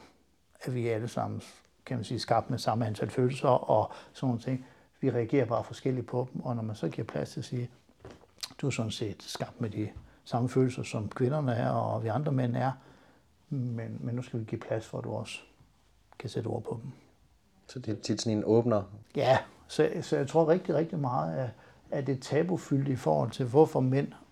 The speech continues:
Speaker 1: kommer ud der, hvor de kommer, i forhold til at ikke tro på livet mere.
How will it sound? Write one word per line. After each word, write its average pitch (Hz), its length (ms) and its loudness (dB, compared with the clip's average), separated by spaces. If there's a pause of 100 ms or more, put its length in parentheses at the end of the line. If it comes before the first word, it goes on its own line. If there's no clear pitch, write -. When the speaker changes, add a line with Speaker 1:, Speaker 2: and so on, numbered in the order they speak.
Speaker 1:
kommer 127 280 0
ud 151 180 4
der, 135 140 0
hvor 117 120 -4
de 113 100 -4
kommer, 120 420 -4
i 123 60 -6
forhold 123 320 2
til 123 260 -2 (400)
at 123 120 2
ikke 123 160 2
tro 139 200 0
på 120 120 -4
livet 123 260 -2
mere. 127 240 -2